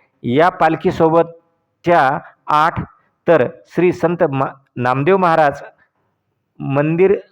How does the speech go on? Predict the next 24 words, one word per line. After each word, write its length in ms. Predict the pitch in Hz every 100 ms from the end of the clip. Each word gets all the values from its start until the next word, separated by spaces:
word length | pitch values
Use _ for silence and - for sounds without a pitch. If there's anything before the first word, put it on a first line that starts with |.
| -
समिती 460 | 156 170 - 147 147 -
पंढरपूर 540 | 135 139 175 185 135 127 _ _
या 300 | - 117 139 180
पालखी 420 | 170 160 160 170
सोहळ्यासोबतच्या 720 | 160 151 151 147 143 139 135 117
चार, 380 | - 165 139 123 131 - _ _ _ _ _ _
तसेच 340 | 147 139 180 175 _ _ -
संत 180 | 165 170 -
निवृत्तीनाथ 760 | 139 135 160 160 185 180 180
महाराज 400 | 180 160 170 175 - - _
त्र्यंबकेश्वर 640 | 135 143 160 160 170 185 190 - 143
जिल्हा 220 | 139 143
नाशिक 380 | 139 156 151 196 _ _ _ _
या 280 | - 120 156
पालखी 380 | 185 170 160 175
सोहळ्यासोबतच्या 800 | 175 165 160 156 147 147 - 127
चार, 440 | - 160 151 127 139 _ _ _ -
तसेच 340 | 143 180 180 _
श्री 140 | - 156
संत 320 | 170 175 180 -
एकनाथ 360 | 147 175 175
महाराज 340 | 175 165 160 -
पैठण 480 | 160 165 190 139 107 _ _ _
जिल्हा 320 | 139 113 151